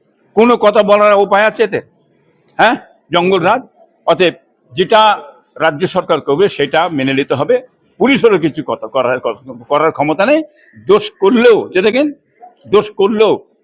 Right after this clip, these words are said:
ম-, মকুব খালাস, আর যে দোষ করেনি তার ঘাড়ে চেপিয়ে দিয়ে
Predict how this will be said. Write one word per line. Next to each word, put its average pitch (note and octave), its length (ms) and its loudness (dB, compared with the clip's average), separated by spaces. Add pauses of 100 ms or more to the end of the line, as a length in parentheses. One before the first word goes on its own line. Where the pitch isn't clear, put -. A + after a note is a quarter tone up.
(120)
ম-, D3 220 0 (160)
মকুব F#3+ 400 2
খালাস, G3 460 -2 (360)
আর C3+ 120 0
যে C#3 200 -2
দোষ E3 280 -2
করেনি A3+ 460 0 (580)
তার D#3+ 180 0
ঘাড়ে C#3 400 -2 (120)
চেপিয়ে E3+ 360 -4
দিয়ে D#3+ 320 -2